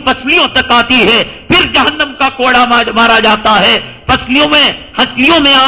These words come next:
کر، ہڈیوں میں آ کر روح پھنس جاتی ہے، پھر جہنم کا کوڑا مارا جاتا ہے، دل میں آتی ہے، دل پر پنجہ مار کر ملک الموت روح کو قبض کرتے ہیں۔ کلام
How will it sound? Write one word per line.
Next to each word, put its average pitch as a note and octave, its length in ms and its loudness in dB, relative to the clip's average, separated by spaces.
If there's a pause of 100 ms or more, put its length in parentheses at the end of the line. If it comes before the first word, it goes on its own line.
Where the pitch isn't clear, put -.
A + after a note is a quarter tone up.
(120)
کر، C4+ 180 0 (400)
ہڈیوں C4+ 340 0
میں C4+ 100 0
آ B3+ 220 2
کر C4 80 0
روح C#4+ 180 -2
پھنس - 280 -4
جاتی A3+ 340 0
ہے، A#3 200 2
پھر - 500 -2
جہنم C#4 400 0
کا B3+ 100 2
کوڑا A#3+ 340 0
مارا A#3 320 2
جاتا G#3 440 2
ہے، F#3+ 140 0 (260)
دل D#4 320 0
میں C#4 140 2
آتی B3 300 2
ہے، G#3 220 2 (200)
دل B3+ 340 0
پر B3 100 2 (140)
پنجہ A#3 260 -2
مار G#3+ 300 0
کر G#3+ 220 -2
ملک A3 300 -2
الموت G#3 380 -6
روح G#3+ 200 -8
کو F#3 180 -6
قبض F3 340 -6
کرتے C3 320 -4
ہیں۔ G#2 180 -8 (680)
کلام G3+ 260 2